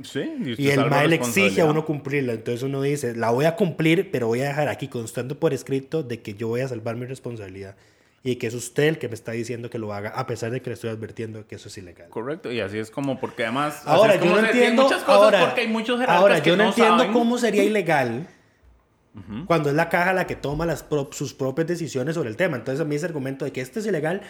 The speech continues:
Speaker 2: no me suena. Que te diga, "Si usted hace esto, la sostenibilidad, la sostenibilidad del régimen de seguro de pensión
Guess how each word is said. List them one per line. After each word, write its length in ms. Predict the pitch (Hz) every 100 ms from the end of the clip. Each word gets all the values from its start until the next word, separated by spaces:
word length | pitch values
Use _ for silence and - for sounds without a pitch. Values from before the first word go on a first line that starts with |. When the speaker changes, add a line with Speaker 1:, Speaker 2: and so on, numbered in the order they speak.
| - - _ -
Speaker 2:
no 100 | 160
me 140 | 180
suena. 400 | 180 165 131 95 - - _ _ _ _
Que 120 | 180
te 180 | 170 160
diga, 540 | 180 226 175 113 - -
"Si 100 | 156
usted 200 | 170 196
hace 340 | 196 202 247 247
esto, 240 | 226 -
la 100 | 147
sostenibilidad, 800 | 139 143 160 143 131 131 147 143
la 160 | 147 135
sostenibilidad 840 | 147 139 143 127 110 117 131 185
del 640 | 180 110 98 92 87 - - _ -
régimen 480 | 156 185 156 117
de 100 | 101
seguro 300 | 101 98 120
de 60 | 139
pensión 560 | 147 147 190 208 143